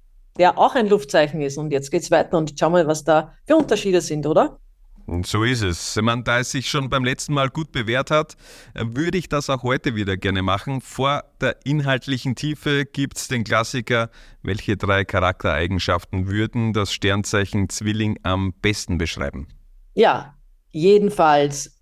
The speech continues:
Speaker 1: redegewandt und kommunikativ, vielseitig interessiert, ja, das waren jetzt eh schon drei, und flexibel, fällt mir nur viertes ein.
Speaker 2: Sehr gut. Ich meine, im Sternzeichen Zwilling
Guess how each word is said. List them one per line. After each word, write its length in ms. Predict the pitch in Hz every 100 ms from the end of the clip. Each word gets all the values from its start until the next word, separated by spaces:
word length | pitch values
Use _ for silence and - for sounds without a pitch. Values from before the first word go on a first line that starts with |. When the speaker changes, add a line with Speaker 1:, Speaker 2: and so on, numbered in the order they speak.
| _
Speaker 1:
redegewandt 960 | 165 180 247 247 226 208 202 196 190 - - _
und 240 | 190 185 180
kommunikativ, 840 | 190 180 160 180 143 262 277 - _ - - _
vielseitig 760 | - 285 294 247 220 214 226 208
interessiert, 1040 | 208 202 180 185 - - 247 247 240 - -
ja, 180 | 156 165
das 160 | 165 175
waren 140 | 165
jetzt 160 | 165 160
eh 80 |
schon 220 | 160 170 160
drei, 480 | 151 160 180 - _
und 140 | - 294
flexibel, 640 | 339 320 269 214 165 - -
fällt 140 | 160
mir 80 | 170
nur 100 | 160
viertes 340 | 156 156 156 151
ein. 260 | 156 147 - - - - -
Speaker 2:
Sehr 160 | - 160
gut. 440 | 107 80 - - -
Ich 40 |
meine, 180 | 139 151
im 140 | - 160
Sternzeichen 480 | - 160 175 165 156
Zwilling 420 | 170 180 190